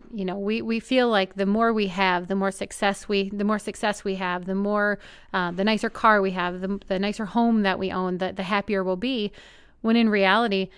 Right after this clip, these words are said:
everything that we learn from these people that you just mentioned is that we have to be happy first.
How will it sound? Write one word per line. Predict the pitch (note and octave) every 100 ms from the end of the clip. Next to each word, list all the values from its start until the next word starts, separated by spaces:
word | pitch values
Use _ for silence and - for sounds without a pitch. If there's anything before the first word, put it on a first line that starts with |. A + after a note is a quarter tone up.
| - -
everything | A3+ C#4 C#4+ B3
that | G3+
we | G#3
learn | F#3+ G#3 G#3
from | - F3+
these | F3
people | - G3+ F#3+
that | -
you | G3
just | F#3 F#3
mentioned | F#3 G#3+ F#3+ F#3+ - - -
is | G#3+ F#3
that | F#3 F#3 F3+ - - _ -
we | G#3+
have | A#3+ C#4+
to | -
be | G#3+ G3
happy | F#3+ G3 E3+
first. | - F3+ -